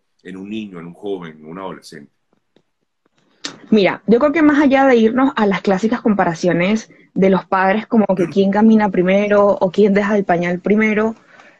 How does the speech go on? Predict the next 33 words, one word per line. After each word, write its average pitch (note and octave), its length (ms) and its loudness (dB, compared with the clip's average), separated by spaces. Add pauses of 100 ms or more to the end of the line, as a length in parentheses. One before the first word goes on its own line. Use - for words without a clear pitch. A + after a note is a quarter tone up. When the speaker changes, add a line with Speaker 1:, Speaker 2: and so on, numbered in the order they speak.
(160)
Speaker 2:
es A#3 140 -2
centrarnos C4+ 560 2
en, G#3 200 0
en F3+ 480 -4 (100)
aspectos G#3+ 420 -4
más A#3 260 2
emocionales. F#3+ 840 -2 (680)
Hay A#3 160 -2
una C4+ 120 0
cosa C#4 180 0
que B3+ 120 -2
se A3 120 -2
llama, G3 440 0 (100)
eh, F3 460 0
congruencia A3 760 2
afectiva F#3+ 680 0 (380)
y, A3+ 100 2
por G#3+ 180 -2
tanto, A3+ 640 0
su - 280 -2
contrario G3+ 560 2
es A#3+ 120 0
la A#3 140 4
ambivalencia G3 800 4
afectiva. D#3+ 600 -2 (640)
Nosotros B3 320 0
podemos C4 320 2
más B3 180 2
o B3+ 40 2
menos, G3+ 460 -2
eh, F3 300 0
darnos A3 480 0
cuenta F#3 540 -2